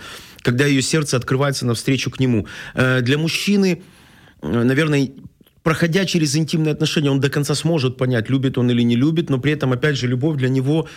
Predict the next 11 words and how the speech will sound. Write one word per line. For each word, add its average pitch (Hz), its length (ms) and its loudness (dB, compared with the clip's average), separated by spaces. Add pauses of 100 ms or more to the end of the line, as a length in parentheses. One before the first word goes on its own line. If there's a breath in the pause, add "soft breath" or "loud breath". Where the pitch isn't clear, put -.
(100)
она 131 220 2
не 143 200 4
имеет 156 340 0
столь 143 240 0
личностной, 135 640 0
вот 117 200 0
такой 123 220 -2
хозяйственно-бытовой 131 1000 0
даже 123 240 0
какой-то 113 360 -2
характер. 107 460 0